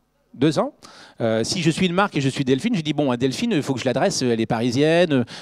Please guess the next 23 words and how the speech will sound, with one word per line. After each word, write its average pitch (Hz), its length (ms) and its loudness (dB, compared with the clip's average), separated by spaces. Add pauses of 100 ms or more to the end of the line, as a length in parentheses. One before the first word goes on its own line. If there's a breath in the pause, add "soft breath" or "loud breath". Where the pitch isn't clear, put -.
c'est - 140 -4
intéressant, 120 560 0
elle 143 60 2
est 123 60 4
maman, 139 520 2
euh, 127 160 4
donc 120 200 -2
bon. 110 160 -4 (300 loud breath)
Donc, 131 220 0
euh, 139 60 4
je 123 80 0
vais 139 60 4
l'adresser 123 380 2
en 202 60 2
tant 160 100 0
que 143 60 -8
parisienne. 131 360 2
Et 113 40 -2
si 170 180 0
je 156 60 4
suis 151 200 0
pas, 220 220 4
je 123 380 4